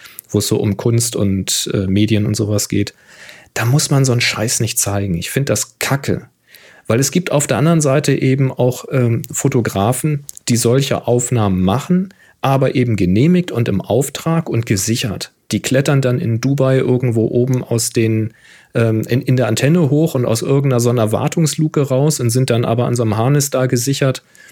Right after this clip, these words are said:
ähm, und hängen dann da so halb drüber, um dann eben diese Perspektive von da oben zu kriegen. Aber das ist dann alles geplant, es ist,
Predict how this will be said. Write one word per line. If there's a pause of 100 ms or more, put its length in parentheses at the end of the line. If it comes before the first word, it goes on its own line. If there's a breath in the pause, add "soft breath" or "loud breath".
(260 loud breath)
ähm,
und
hängen
dann
da
so
halb
drüber,
um
dann
eben
diese
Perspektive
von
da
oben
zu
kriegen.
Aber
das
ist
dann
alles
geplant,
es
ist,